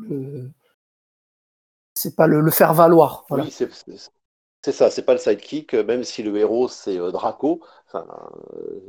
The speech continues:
Speaker 2: son, son rôle à elle, alors je me souviens plus de son nom, je l'ai, j'ai complètement, euh, zappé.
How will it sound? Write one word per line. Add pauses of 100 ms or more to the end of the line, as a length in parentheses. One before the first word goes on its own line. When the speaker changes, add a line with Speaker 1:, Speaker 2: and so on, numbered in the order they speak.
(100)
Speaker 2:
son,
son
rôle
à
elle,
alors
je
me
souviens
plus
de
son
nom,
je
l'ai,
j'ai
complètement,
euh,
zappé.